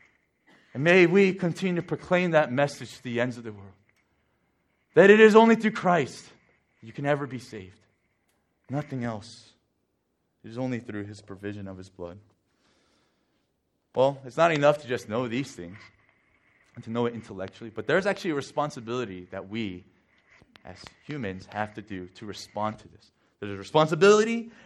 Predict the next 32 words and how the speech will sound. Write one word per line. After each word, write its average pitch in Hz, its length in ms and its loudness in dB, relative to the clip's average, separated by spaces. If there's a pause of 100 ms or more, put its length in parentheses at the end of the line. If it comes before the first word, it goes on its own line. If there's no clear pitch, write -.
and 117 140 -4
there's 123 180 -2
this 107 80 -10
amazing 156 440 0
promise 156 640 0 (260)
that 104 100 0
if 104 100 -4
we 147 60 -2
respond 247 520 0
to 147 140 -2
it 113 120 -4
in 113 100 -10
this 131 220 -8
way, 113 320 -2 (640)
we 98 140 -10
will 165 440 10
receive 101 460 -12
this. - 260 -20 (260)
And 107 80 -10
what 120 100 -4
is 120 100 -4
that? 151 340 -2 (1500)
The 107 60 -10
responsibility 143 640 2
is 139 320 -2
that 101 160 -10
we 120 100 -6
need 143 200 -2
to 165 120 -2
believe 156 560 -2
in 165 100 -4
Jesus, 95 520 -12